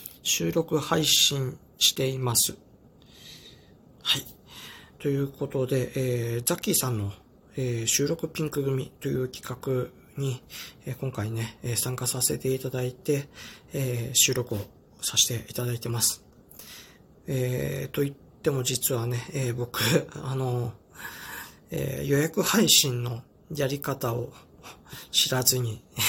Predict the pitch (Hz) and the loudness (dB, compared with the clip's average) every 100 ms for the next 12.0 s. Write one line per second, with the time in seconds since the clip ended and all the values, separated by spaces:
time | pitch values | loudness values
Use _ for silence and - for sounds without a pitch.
0 | - - - - - - - 151 135 139 | -2 -8 -18 -16 -16 -16 -6 -4 -4 -6
1 | 147 - 143 147 127 131 127 - - - | -2 0 2 0 0 0 -4 -6 -2 0
2 | - - - - - - - 135 127 135 | -2 -12 -12 -12 -14 -10 -2 0 0 -2
3 | 143 143 - 170 156 - 110 104 123 110 | -6 -10 -2 2 2 0 -4 0 0 0
4 | 110 117 117 - - - - - 127 127 | -2 -4 -6 -10 -20 -20 -20 -10 -4 -2
5 | 123 110 113 131 135 - 143 156 123 123 | 0 -2 -6 -8 2 4 4 2 0 -2
6 | 135 139 151 147 - - - - - - | 0 0 -2 -8 -14 -20 -20 -20 -16 -4
7 | 151 117 - 127 131 120 - - - - | -2 2 2 2 -2 0 0 -2 -16 -6
8 | - - - - - - - - - - | -2 -2 -2 -10 -12 -18 -20 -20 -8 -4
9 | - - - - - 170 170 151 120 117 | -4 -4 -8 -10 -2 0 0 -2 -2 -2
10 | 120 - 120 - 131 131 135 120 120 135 | -2 -2 -2 -2 -2 -4 -4 -2 -2 -2
11 | 135 139 143 127 117 110 120 107 - | -2 -2 -2 -2 -4 -6 -4 -4 -6